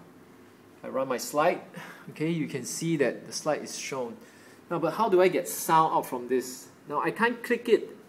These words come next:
in the preview mode, because if I click, you'll see that it just, uh, tells me to advance the slide.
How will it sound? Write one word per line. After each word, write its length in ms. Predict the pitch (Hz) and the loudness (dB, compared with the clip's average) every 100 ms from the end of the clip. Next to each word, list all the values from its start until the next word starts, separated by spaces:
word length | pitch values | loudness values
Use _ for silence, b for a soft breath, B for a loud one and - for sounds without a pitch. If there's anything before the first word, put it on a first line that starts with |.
| - - | -8 0
in 180 | 139 135 | 2 2
the 80 | |
preview 480 | 123 - 170 156 165 | -4 -2 -2 4 2
mode, 260 | 147 147 - - B B B B B | 2 -2 -2 -8 B B B B B
because 240 | - 208 | 4 6
if 100 | 160 | 6
I 300 | 175 240 262 - - - - - | 6 6 4 -2 -14 -20 -20 -2
click, 460 | - 247 - - - | 8 8 8 -6 -8
you'll 200 | 156 151 | -2 -2
see 240 | 156 214 208 | -2 -4 4
that 240 | 151 - - | 4 4 -6
it 100 | 139 | -2
just, 280 | 151 165 - | 0 0 -2
uh, 80 | 120 - | -8 -10
tells 320 | - 151 147 151 | -4 -2 0 -2
me 120 | 143 | -6
to 120 | 123 | -6
advance 720 | - 107 - 127 123 165 - - - - - - - | -4 -6 -4 0 0 -2 -10 -20 -20 -20 -20 -20 -16
the 80 | - | -14
slide. 480 | - 123 104 - | -8 -2 -2 -2